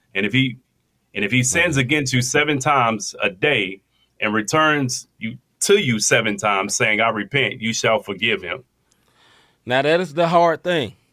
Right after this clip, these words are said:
Speaker 2: That is the
Speaker 1: Boy.
Speaker 2: hard thing. The seven times, you know, and Jesus said in other,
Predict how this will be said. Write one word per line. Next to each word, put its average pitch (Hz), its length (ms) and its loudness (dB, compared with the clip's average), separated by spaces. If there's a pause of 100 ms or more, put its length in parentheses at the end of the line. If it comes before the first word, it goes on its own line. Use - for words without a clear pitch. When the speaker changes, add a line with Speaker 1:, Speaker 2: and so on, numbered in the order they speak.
(220)
Speaker 2:
That 135 180 6
is 110 100 4
the 90 80 4
Speaker 1:
Boy. 151 40 0
Speaker 2:
hard 156 300 0
thing. 127 320 -2
The 110 100 -4
seven 160 400 0
times, 143 500 -4
you 110 140 -6
know, 117 220 0
and 107 280 -6
Jesus 135 340 -4
said 143 200 -2
in 131 100 -4
other, 135 320 0